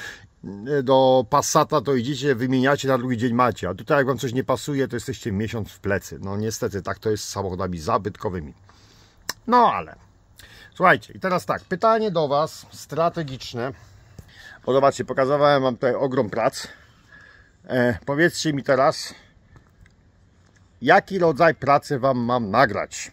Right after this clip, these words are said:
Czy jak maluję progi na przykład tutaj?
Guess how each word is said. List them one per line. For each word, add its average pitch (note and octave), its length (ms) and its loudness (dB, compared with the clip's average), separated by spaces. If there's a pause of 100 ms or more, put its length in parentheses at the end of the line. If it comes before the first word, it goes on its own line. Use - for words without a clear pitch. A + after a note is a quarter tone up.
(160)
Czy C3+ 440 2 (1120)
jak C3+ 340 2 (180)
maluję C3 380 4 (200)
progi B2+ 320 4
na A#2 120 2
przykład - 380 -6
tutaj? C#3 400 -4